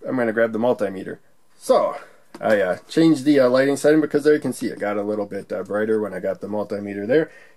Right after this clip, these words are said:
And, uh, if I hadn't changed the light setting, then it would have been a little too bright, I think. So, any case, uh, we're gonna measure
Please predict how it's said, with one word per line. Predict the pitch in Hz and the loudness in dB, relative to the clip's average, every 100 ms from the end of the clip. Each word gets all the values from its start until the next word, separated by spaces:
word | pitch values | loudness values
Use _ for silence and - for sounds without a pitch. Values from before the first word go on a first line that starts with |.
| _ | _
And, | - 104 104 101 | -4 0 0 2
uh, | 101 98 | 2 2
if | - | -2
I | 101 | -6
hadn't | 104 90 | -4 -6
changed | - 113 104 | -6 -6 -2
the | 104 | 0
light | 131 | 0
setting, | - 135 139 127 117 | 0 0 0 -4 -2
then | 120 110 104 - | 0 0 -2 -10
it | 120 | -4
would | 113 101 | -4 -4
have | - _ - | -10 _ -2
been | 107 104 - | -2 -2 -4
a | 240 | 0
little | 226 143 | 4 4
too | - 117 | 2 2
bright, | 101 87 | 2 2
I | - | -2
think. | - - - | -8 -14 -14
So, | - 135 - - - | -2 -2 -2 -8 -2
any | 185 | -2
case, | - - - - | -2 -10 -14 -10
uh, | - - - - | -10 -10 -14 -12
we're | - | -4
gonna | 120 107 | 0 2
measure | 117 120 139 | 2 2 0